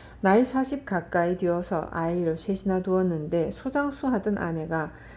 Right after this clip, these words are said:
빚을 지고 도망쳐버렸습니다. 다시 만났을 때 고생에 찌들린 그는 몹시 여위어 있었는데 혼자서 아이들 밥해 먹이고 학교 보내려니 죽을 지경이라는 하소연과 함께 말했습니다.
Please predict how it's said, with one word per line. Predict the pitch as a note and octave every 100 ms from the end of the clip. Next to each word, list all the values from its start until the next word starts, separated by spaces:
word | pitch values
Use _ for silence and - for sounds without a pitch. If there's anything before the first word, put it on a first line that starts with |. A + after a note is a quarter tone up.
| - -
빚을 | G3 G3 G3
지고 | F3 F#3 G3+
도망쳐버렸습니다. | A#3 B3 B3 - B3+ A3 G3+ G3+ - D#3+ D3+ D#3 D#3 F3+ - - - - - -
다시 | A3+ A3+ C#4
만났을 | G#3 E3+ E3+ F3 E3+ D#3+
때 | - E3 E3
고생에 | - A3+ C#4 C#4 C4+
찌들린 | C4 A#3+ A#3+ A#3+ A#3
그는 | - F3 E3 F3
몹시 | F3 F#3 F#3+ A#3+ A#3
여위어 | G#3 E3+ F3 G3+ G#3
있었는데 | G3+ G3+ E3+ D3+ D#3+ D#3 - - - - - A#3+
혼자서 | G#3+ G#3+ F3 E3+ -
아이들 | F3 F#3 F#3+ A#3
밥해 | A#3 G#3 - G#3+
먹이고 | F3+ E3 D#3+ D#3 E3+ G3
학교 | G3+ C4+ - B3+ A#3+
보내려니 | G3+ F#3+ F3+ D#3+ D#3+ D#3 D#3+
죽을 | A3 B3 C4+
지경이라는 | C4+ A#3+ A#3+ A#3 F#3 E3 F#3
하소연과 | G#3+ A#3 A#3+ G3 D#3+ D#3+ E3+
함께 | E3+ D#3 E3 F3+
말했습니다. | F#3+ F3+ F3 F3+ - D#3 D3+ D#3+ D#3